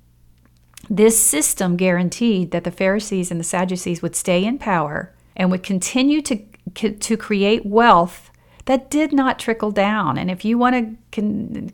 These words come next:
con-, continue to believe that trickle-down economics bel-, works, you go ahead and do that. But we have right here in the Bible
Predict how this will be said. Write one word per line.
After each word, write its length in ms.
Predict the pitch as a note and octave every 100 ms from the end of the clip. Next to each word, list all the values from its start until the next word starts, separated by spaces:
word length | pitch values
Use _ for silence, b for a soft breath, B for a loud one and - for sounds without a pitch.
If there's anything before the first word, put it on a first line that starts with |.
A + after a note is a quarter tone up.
| -
con-, 180 | G#3
continue 720 | G#3 A3 A3 - G#3 B3+ B3+ B3
to 60 |
believe 420 | G#3+ G#3 A3+ A3+
that 140 | G#3+ -
trickle-down 500 | A3 A3 G#3 G3 F#3+
economics 560 | F#3+ F#3 F#3 F#3 F#3
bel-, 280 | - F3+ F#3 -
works, 420 | F#3+ F#3+ - -
you 100 | A3
go 120 | A#3
ahead 220 | A#3 A3+ G3
and 140 | F#3
do 160 | G3 F#3+
that. 260 | D#3+ -
But 140 | F#3+ F#3
we 280 | G#3 B3
have 300 | A#3+ A#3 A3
right 260 | F#3+ G3+ A3
here 260 | - A3 G3+
in 200 | G3+ F#3
the 100 | F3
Bible 760 | E3+ F3 G3 F#3+ D#3 C#3+ -